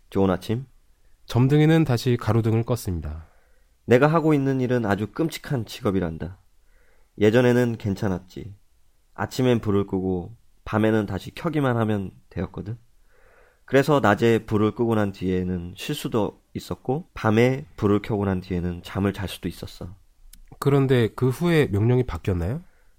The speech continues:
Speaker 1: 명령이 바뀌지 않았어. 바로 그것이 문제란다. 해가 갈수록 별은 더 빠르게 도는데 명령은 그대로니까 말이야.
Speaker 2: 그래서요?
Speaker 1: 그래서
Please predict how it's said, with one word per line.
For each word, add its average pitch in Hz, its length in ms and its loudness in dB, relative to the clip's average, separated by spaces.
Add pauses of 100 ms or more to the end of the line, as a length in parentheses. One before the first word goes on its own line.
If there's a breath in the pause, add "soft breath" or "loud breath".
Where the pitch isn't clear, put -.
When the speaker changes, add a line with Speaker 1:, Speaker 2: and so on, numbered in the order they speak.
Speaker 1:
명령이 147 420 4
바뀌지 131 360 -2
않았어. 98 540 -2 (320)
바로 151 240 6
그것이 135 360 2
문제란다. 90 640 -4 (240)
해가 180 240 4
갈수록 127 640 2 (120)
별은 117 340 2
더 95 180 -4
빠르게 135 400 0
도는데 95 580 -4
명령은 139 480 2
그대로니까 92 600 -2
말이야. - 320 -14 (420)
Speaker 2:
그래서요? 113 460 -2 (200)
Speaker 1:
그래서 120 680 4